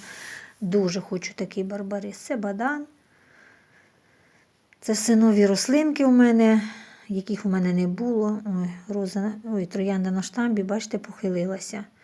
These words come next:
Красуня вона у мене, е, квітує, е, червоним кольором. Не знаю, друзі, як називається ця рослинка.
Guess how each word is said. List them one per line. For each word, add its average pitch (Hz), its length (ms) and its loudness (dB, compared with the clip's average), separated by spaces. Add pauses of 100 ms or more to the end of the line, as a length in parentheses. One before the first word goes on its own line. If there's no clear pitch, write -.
(440)
Красуня 240 580 -2
вона 208 200 2
у 202 40 2
мене, 202 400 -2 (720)
е, 220 40 -14 (540)
квітує, 196 640 -2 (1000)
е, 160 40 -20 (840)
червоним 185 500 -2
кольором. 233 580 0 (2500)
Не 220 160 12
знаю, 185 260 8
друзі, 170 240 6
як 175 120 6
називається 175 600 6
ця 185 220 4
рослинка. 277 720 10